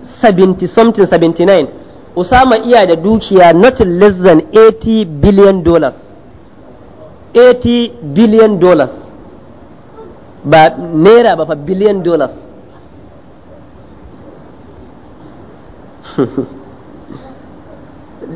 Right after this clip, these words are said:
Da ya je Sudan ba shi ta gyara ƙasar Sudan ba, ba da dukiya sai ke yi ba. Sai ka ji yayi kwalta daga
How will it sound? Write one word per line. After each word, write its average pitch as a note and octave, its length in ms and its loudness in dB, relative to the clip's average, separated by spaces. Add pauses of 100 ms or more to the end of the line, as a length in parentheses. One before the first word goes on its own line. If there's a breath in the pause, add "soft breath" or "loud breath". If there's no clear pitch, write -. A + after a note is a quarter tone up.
(360)
Da E3 160 0
ya A#3+ 140 4
je C#4 140 2
Sudan A3 280 -2
ba F3 100 0
shi G#3+ 120 2
ta A3 80 -2
gyara G#3+ 180 2
ƙasar A3 200 -4
Sudan G#3+ 260 -2
ba, G#3+ 80 -6
ba F#3 120 2
da F3+ 60 -2
dukiya A3 280 -2
sai G#3+ 120 0
ke A3+ 100 -6
yi G#3+ 100 0
ba. A3+ 120 -6 (220)
Sai A3+ 160 0
ka A3+ 100 2
ji F#3 80 0
yayi G#3 160 6
kwalta G#3+ 320 0
daga D#3+ 200 0